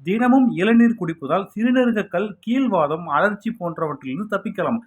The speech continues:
கர்ப்பிணிகள் இளநீர் குடித்தால் ஃபோலேட் சத்து அதிகமாக கிடைக்கிறது. உடல் எடையை குறைக்க விரும்புபவர்கள் முதலில் தங்கள் உணவில் உள்ள கலோரிகள் அனைத்தையும் ஒதுக்க தொடங்குவார்கள். அரிசி வகை உணவுகளையும் தவிர்ப்பார்கள்.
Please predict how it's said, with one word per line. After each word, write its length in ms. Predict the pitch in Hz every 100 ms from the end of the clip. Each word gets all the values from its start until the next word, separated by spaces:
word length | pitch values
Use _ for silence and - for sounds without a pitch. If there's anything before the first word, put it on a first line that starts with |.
| _ _ -
கர்ப்பிணிகள் 640 | 196 226 269 208 165 196 165
இளநீர் 380 | 196 233 226 175
குடித்தால் 340 | 147 185 196 -
ஃபோலேட் 420 | 240 262 262 -
சத்து 220 | 165 226
அதிகமாக 540 | 196 180 262 240 247 240
கிடைக்கிறது. 520 | 208 202 160 127 104 - _ _ _ _ _ 180
உடல் 240 | 220 285 262 185
எடையை 360 | 202 208 214 -
குறைக்க 340 | 190 226 233 175
விரும்புபவர்கள் 600 | 170 214 196 151 131 180
முதலில் 500 | 185 151 160 190 226 202
தங்கள் 260 | 175 170 151 175
உணவில் 320 | 240 254 214
உள்ள 120 | 147 180 -
கலோரிகள் 500 | 180 214 247 226 208 156
அனைத்தையும் 520 | 156 202 - 170 208
ஒதுக்க 360 | 165 202 240 233
தொடங்குவார்கள். 680 | 165 165 160 151 131 123 226 - 135
அரிசி 300 | 180 233 247 208
வகை 180 | 180 170
உணவுகளையும் 640 | 147 175 180 151 147 202 151
தவிர்ப்பார்கள். 640 | 170 208 180 139 135